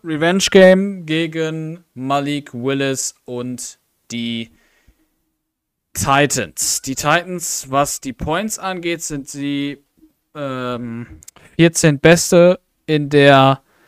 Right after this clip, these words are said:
Liga mit dreiundzwanzig. Dann haben sie die fünfundzwanzig beste, ähm,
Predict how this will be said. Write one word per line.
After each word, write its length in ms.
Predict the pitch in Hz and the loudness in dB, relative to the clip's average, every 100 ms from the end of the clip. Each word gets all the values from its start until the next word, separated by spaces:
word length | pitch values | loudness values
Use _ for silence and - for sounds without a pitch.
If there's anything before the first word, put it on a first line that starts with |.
| _ _ _ _ | _ _ _ _
Liga 600 | 120 170 208 233 233 240 | 0 2 6 8 6 4
mit 260 | 185 147 - | 0 -4 0
dreiundzwanzig. 920 | 131 135 127 147 180 202 196 101 - | 2 2 0 0 0 0 -2 -2 -4
Dann 160 | 139 135 | -4 -2
haben 180 | 135 | -2
sie 140 | 127 127 | -2 -2
die 160 | 123 | -2
fünfundzwanzig 1200 | 120 - 165 165 - 147 143 151 147 139 143 - - _ _ _ _ _ _ _ | -2 -2 -2 -2 -2 -2 -2 -4 -8 -8 -10 -16 -20 _ _ _ _ _ _ _
beste, 680 | 131 151 - - 175 190 214 _ _ _ _ _ _ _ | -2 -2 -2 -4 -4 -4 -8 _ _ _ _ _ _ _
ähm, 800 | 131 127 127 123 123 117 117 113 | -10 -8 -8 -8 -10 -10 -12 -16